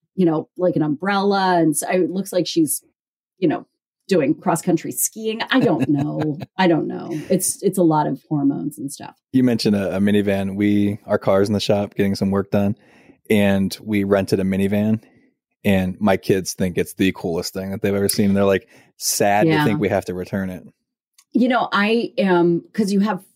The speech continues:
Speaker 1: five hundred children, I'm surprised you
Speaker 2: <laughs>
Speaker 1: don't have a minivan. And I'll tell
Speaker 2: Or a
Speaker 1: you
Speaker 2: school
Speaker 1: that
Speaker 2: bus.
Speaker 1: I, I did have, yeah.
Speaker 2: <laughs>
Speaker 1: Um, I had a minivan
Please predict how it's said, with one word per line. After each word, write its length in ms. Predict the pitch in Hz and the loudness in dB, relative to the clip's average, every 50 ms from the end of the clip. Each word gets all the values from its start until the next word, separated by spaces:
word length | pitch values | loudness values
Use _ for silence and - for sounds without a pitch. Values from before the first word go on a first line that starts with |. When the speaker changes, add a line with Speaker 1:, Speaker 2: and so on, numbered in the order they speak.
| _ | _
Speaker 1:
five 260 | - 160 170 175 165 | -2 0 2 2 2
hundred 340 | 165 151 180 175 165 170 151 - | 0 0 -2 0 0 -2 -4 -2
children, 420 | - 139 139 135 - 156 165 175 | -4 -4 -4 -2 0 0 0 0
I'm 180 | - - 190 202 | 0 0 0 0
surprised 420 | - 269 302 277 269 269 269 262 | 0 -2 0 0 0 0 2 2
you 80 | 254 220 | 2 0
Speaker 2:
<laughs> 160 | 175 - - | 0 0 0
Speaker 1:
don't 360 | - 180 170 170 170 180 - - _ - - | 0 2 2 2 2 0 -2 -4 _ -12 -2
have 180 | 226 240 254 233 | -2 0 2 4
a 40 | 269 | 2
minivan. 540 | 262 262 269 277 254 277 277 277 285 277 - - | 4 4 2 2 2 2 2 2 2 0 0 0
And 100 | 226 226 | 0 0
I'll 120 | 220 226 | 0 0
tell 160 | - 247 302 | 2 0 0
Speaker 2:
Or 20 | - | 2
a 40 | 302 | 2
Speaker 1:
you 60 | 220 | 0
Speaker 2:
school 200 | 175 131 139 131 | 0 0 0 0
Speaker 1:
that 80 | 123 127 | 2 2
Speaker 2:
bus. 340 | 117 120 127 - - - _ _ - - - _ - - 190 - - | 0 0 0 -2 -6 -10 _ _ -20 -20 -20 _ -6 -6 -6 -2 0
Speaker 1:
I, 100 | 208 254 | 0 0
I 40 | 277 | 0
did 320 | 202 - - 415 466 494 | 0 0 0 2 2 2
have, 180 | 330 233 202 175 | 2 2 2 2
yeah. 160 | 196 175 147 - - _ _ - - _ _ - | 0 0 0 -2 -4 _ _ -8 -8 _ _ -8
Speaker 2:
<laughs> 60 | - - _ _ - - _ _ _ _ - _ _ _ _ - _ _ _ _ _ _ _ - - - - | -8 -8 _ _ -10 -10 _ _ _ _ -12 _ _ _ _ -20 _ _ _ _ _ _ _ -20 -20 -6 -2
Speaker 1:
Um, 400 | 226 220 208 202 202 202 202 - - _ - - - - - _ | 0 2 2 4 2 2 0 -2 -8 _ -16 -14 -14 -16 -6 _
I 100 | 220 277 | 0 2
had 200 | 330 311 349 349 | 2 2 4 4
a 40 | 349 | 4
minivan 600 | 269 220 190 175 151 160 175 - - - 156 | 2 4 2 0 0 0 -6 -12 -14 -16 -18